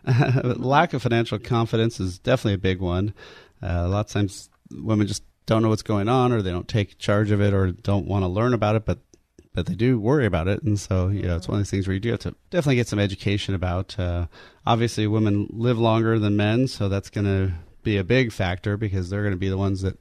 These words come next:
are gonna be ultimately running the situation and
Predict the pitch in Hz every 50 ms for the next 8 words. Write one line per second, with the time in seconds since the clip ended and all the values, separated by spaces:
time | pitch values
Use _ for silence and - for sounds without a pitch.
0 | - - - - 101 101 90 98 95 87 92 92 98 104 - 104 98 101 - -
1 | 98 98 95 90 87 101 117 135 135 113 98 92 - - - - - 92 87 95
2 | 92 - - 113 123 123 98 87 87